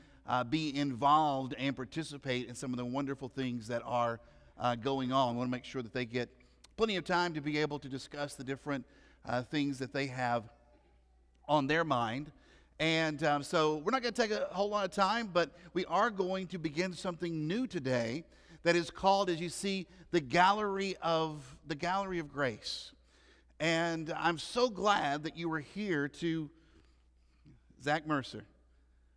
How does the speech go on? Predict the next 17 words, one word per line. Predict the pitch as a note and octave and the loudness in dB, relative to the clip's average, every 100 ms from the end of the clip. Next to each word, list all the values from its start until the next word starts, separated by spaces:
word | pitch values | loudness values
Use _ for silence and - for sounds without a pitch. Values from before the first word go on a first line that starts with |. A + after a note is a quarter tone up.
| - | -8
you're | A3 | -4
here | G3+ B3+ | -2 0
today. | D#3+ A#2+ A2 - - _ _ _ _ _ _ - | 0 -2 -4 -10 -20 _ _ _ _ _ _ 2
Hey, | A#3 F3 - E3+ | 2 2 -12 -10
did | G#3 F3+ | -10 -4
you | C4 | 2
guys | D#4 C#4+ A3+ | 4 4 4
know | B3+ | 4
that | A3+ D#3+ | 4 0
Zach | D#3+ G3 A#3 F3 | 6 8 8 4
Mercer | F3+ G3+ - G#3+ G#3+ G#3 - - | 0 0 -2 -4 -4 -6 -10 -4
is | F3 | -2
about | E3 F#3 G3 | 4 4 4
to | F#3+ | 0
go | D3 F3 | 0 0
to | |
Guam? | C3+ C3 D3 D3+ F3+ G3 G#3 | -2 0 2 4 2 0 -6